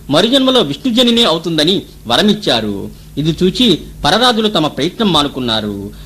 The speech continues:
రాజులంతా గోపబాలునికి గోపాధిపత్యం ఇచ్చారు. తర్వాత జన్మలో గోపబాలుని తల్లి యశోదగా జన్మించింది అని చెప్పగా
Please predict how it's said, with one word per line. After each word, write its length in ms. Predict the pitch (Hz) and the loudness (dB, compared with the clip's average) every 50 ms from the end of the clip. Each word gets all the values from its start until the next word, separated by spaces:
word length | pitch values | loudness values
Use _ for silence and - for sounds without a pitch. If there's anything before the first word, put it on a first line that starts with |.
| - - | -8 -2
రాజులంతా 680 | - 151 226 247 277 269 254 220 208 240 226 190 139 - - - - 127 143 | 0 2 2 2 2 2 0 2 2 2 2 2 0 -2 -6 -12 -4 0 0
గోపబాలునికి 760 | 185 214 254 254 233 254 220 202 190 165 - - 208 170 123 - - - - 120 | 2 2 2 2 2 2 2 2 0 -2 -2 -2 -2 -2 -2 -4 -8 -8 -2 0
గోపాధిపత్యం 640 | 160 185 190 240 247 214 254 214 240 - - 185 156 | 0 2 2 2 2 2 0 -2 -2 -2 -2 -2 -2
ఇచ్చారు. 560 | 139 127 - 135 120 107 104 104 101 98 98 - - - - - - | -2 -2 -2 -2 -2 0 -2 -2 -6 -8 -8 -12 -14 -14 -12 -8 -4
తర్వాత 300 | - 170 175 233 269 254 | 0 2 2 2 2 0
జన్మలో 520 | 277 214 214 196 175 151 143 160 190 160 - - - - - 117 143 | 0 0 0 0 2 2 0 0 -2 -2 -4 -8 -12 -14 -4 0 0
గోపబాలుని 520 | 170 - 254 233 247 262 262 262 233 214 | 0 2 0 2 2 2 2 2 0 0
తల్లి 420 | 208 214 147 139 147 180 151 107 - - - - - - | 0 0 0 2 2 2 0 -2 -4 -10 -18 -10 -2 0
యశోదగా 440 | 131 156 - 180 175 240 - 233 233 | 0 2 4 4 4 4 4 2 0
జన్మించింది 580 | 170 160 151 147 139 131 120 - 143 131 127 | 2 2 2 2 2 0 0 -2 -2 -2 0
అని 100 | 127 120 | -2 -2
చెప్పగా 520 | 107 127 117 - 151 156 190 226 202 120 | -2 -2 -2 -2 -2 0 2 0 0 0